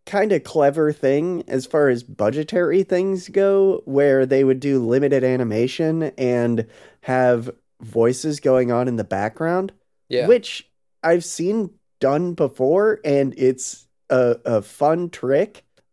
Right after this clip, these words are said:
Speaker 1: Uh, the problem is when all of those voices are just, just family drama and no actual jokes.
Speaker 2: Uh-huh.
Speaker 1: Like, there are so many attempts at jokes in here that just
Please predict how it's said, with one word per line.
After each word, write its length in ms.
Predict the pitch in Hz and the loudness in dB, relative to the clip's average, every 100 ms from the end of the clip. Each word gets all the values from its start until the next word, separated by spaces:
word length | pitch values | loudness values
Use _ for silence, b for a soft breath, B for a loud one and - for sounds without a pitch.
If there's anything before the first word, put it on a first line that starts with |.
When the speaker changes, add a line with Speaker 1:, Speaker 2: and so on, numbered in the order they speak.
| - | -6
Speaker 1:
Uh, 380 | 127 123 117 110 - _ | 0 2 2 -2 -6 _
the 160 | 135 147 | 0 0
problem 640 | 143 - 151 147 175 180 | 0 -2 0 0 0 2
is 300 | 151 160 175 - - | 2 2 0 -8 -4
when 220 | 147 147 - | -2 -2 -2
all 260 | 135 151 | 0 2
of 120 | 175 147 | 2 4
those 240 | 160 147 | 4 4
voices 460 | 123 143 156 165 143 | 0 0 0 -4 -8
are 120 | - | -8
just, 300 | 143 165 - B B - _ 170 | -6 -6 -6 B B -20 _ -16
just 400 | - 214 208 - _ _ | -4 -2 -2 -4 _ _
family 600 | - - 180 196 208 208 | -8 -2 0 2 4 2
drama 720 | 165 160 160 185 202 196 196 185 | 2 0 0 0 2 4 4 4
and 360 | 170 165 165 139 | 2 0 -2 -4
no 560 | 143 143 147 185 196 170 | -2 2 4 4 4 2
actual 680 | 156 156 170 - 202 185 180 | -4 -8 -8 -2 2 4 2
jokes. 960 | 170 143 147 170 190 - - - - - | 0 0 2 4 2 -4 -14 -14 -16 -16
Speaker 2:
Uh-huh. 180 | 107 156 | -8 0
Speaker 1:
Like, 240 | 165 156 90 b b b b | 2 2 -2 b b b b
there 160 | 185 202 | 2 2
are 60 | |
so 240 | 185 - 185 | 2 2 2
many 260 | 214 220 | 2 0
attempts 600 | 139 131 - 131 151 175 180 | 0 -4 -4 -4 -4 -4 -2
at 160 | 147 | -2
jokes 560 | 113 107 117 165 - - | -2 0 0 0 -6 -14
in 220 | - 185 | -2 0
here 360 | 185 185 185 185 | 2 0 2 0
that 140 | 165 | 0
just 280 | 117 135 - | -4 -8 -8